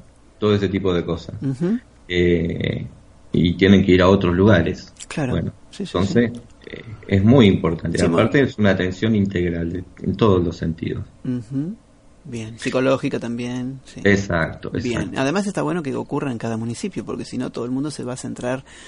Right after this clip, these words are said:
Speaker 2: en los hospitales que pueden estar en el centro y también, o no nos olvidemos de las
Speaker 1: Sí.
Speaker 2: provincias. En las provincias
Speaker 1: En las pro-,
Speaker 2: hay
Speaker 1: sí.
Speaker 2: lugares que están totalmente, pero, a la buena de Dios.
Speaker 1: Claro, entonces después te ponen un listado y no se te dan turno para dentro
Speaker 2: No.
Speaker 1: de seis meses,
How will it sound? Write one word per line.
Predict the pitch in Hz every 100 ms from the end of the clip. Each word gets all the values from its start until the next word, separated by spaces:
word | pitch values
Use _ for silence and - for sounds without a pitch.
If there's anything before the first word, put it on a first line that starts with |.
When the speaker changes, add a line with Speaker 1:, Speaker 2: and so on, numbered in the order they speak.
| - - -
Speaker 2:
en | 117
los | 107
hospitales | 110 123 127 123
que | - 113
pueden | 120 117
estar | 110 123
en | 117
el | 113
centro | - 190 160
y |
también, | 113 143 139 -
o | 117
no | 117
nos | 131 123
olvidemos | 117 123 123
de | 107
las | 113
Speaker 1:
Sí. | -
Speaker 2:
provincias. | - - - - 117 -
En | 127
las | 113
provincias | 127 135 220 262 123 120 - _ - - - -
Speaker 1:
En | 104 107
las | 104
pro-, | 92 95 -
Speaker 2:
hay | 123 120
Speaker 1:
sí. |
Speaker 2:
lugares | 120 147 170
que | 175
están | 156 120
totalmente, | 113 117 120 120 143 139 110
pero, | 117 131 - - - - - - -
a |
la | 135
buena | 139 156 131
de | 147
Dios. | 170 - - - - - - - - - -
Speaker 1:
Claro, | 135 113 80
entonces | 73 92 127 147
después | 117 123
te | 120
ponen | 107 113 110 107
un | 107
listado | 104 104 147 - -
y |
no | 110
se | 104 95
te |
dan | 90 95
turno | 98 117 117
para | 95 87
dentro | 90 90 90
Speaker 2:
No. | 87
Speaker 1:
de | 82 87 - 104 104 - - - -
seis | - 98 101
meses, | 123 101 -